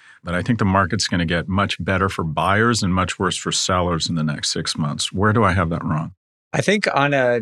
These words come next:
Speaker 2: national level, you have that pretty close to spot on. I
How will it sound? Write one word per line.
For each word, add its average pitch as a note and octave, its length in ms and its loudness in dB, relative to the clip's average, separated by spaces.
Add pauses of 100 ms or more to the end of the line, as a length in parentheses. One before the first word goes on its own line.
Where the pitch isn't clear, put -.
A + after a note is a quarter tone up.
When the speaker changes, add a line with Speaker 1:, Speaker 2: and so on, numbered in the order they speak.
(100)
Speaker 2:
national A#2 520 0
level, A#2+ 280 2
you G#2 180 2
have A2 240 2
that G2+ 200 2 (320)
pretty A#2 260 2
close - 420 -2
to G2+ 380 0
spot G#2+ 400 2
on. A2+ 400 2
I A2 100 0